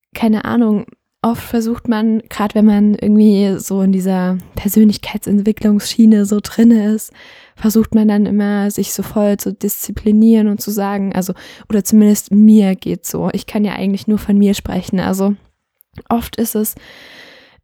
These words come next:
ähm, in Situationen, wenn ich irgendwie merke, ich krieg grad schlechte Laune wegen irgendeiner Person, weil die was gesagt hat oder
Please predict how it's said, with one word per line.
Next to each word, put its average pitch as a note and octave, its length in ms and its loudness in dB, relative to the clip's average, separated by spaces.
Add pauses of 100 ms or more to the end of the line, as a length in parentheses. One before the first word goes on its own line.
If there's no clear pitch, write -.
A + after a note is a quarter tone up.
ähm, G#3 520 2
in A#3 100 2
Situationen, A#3 560 2
wenn G3+ 140 2
ich A3+ 100 -6
irgendwie A3 220 2
merke, G#3+ 280 -2
ich - 140 -10
krieg - 200 -2
grad - 200 -8
schlechte A3+ 320 -2
Laune A3+ 460 2
wegen G3+ 240 0
irgendeiner G#3+ 260 0
Person, A3 560 2
weil G3+ 140 -4
die G3 120 -6
was G#3+ 180 -6
gesagt C4+ 420 0
hat G#3+ 200 -4
oder G3 240 -4